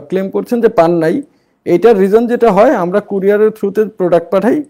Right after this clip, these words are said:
পাঠানোর পরে হয়তো আপনাকে ফোনে পায় নাই, return আসছে বা কিছু একটা হয়ে থাকতে পারে। এখন এই যে কিছু একটা problem, এই প্রবলেমটা আমরা এত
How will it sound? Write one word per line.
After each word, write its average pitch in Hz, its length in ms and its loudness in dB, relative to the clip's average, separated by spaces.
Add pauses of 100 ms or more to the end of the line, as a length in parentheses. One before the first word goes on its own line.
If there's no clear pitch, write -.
(560)
পাঠানোর 202 420 2
পরে 214 300 2
হয়তো 196 420 4
আপনাকে 208 320 0
ফোনে 196 280 -4
পায় 180 240 -2
নাই, 202 140 -2
return 185 300 -4
আসছে 190 220 -2
বা 277 80 -2
কিছু - 340 -2
একটা 240 240 4
হয়ে 190 180 2
থাকতে 180 260 -2
পারে। 117 260 -2 (680)
এখন 247 520 0 (460)
এই 226 320 0
যে 262 180 -2
কিছু 247 300 0
একটা 240 200 2
problem, 190 480 0
এই 180 220 0
প্রবলেমটা 214 520 -2
আমরা 220 300 0
এত 185 240 -4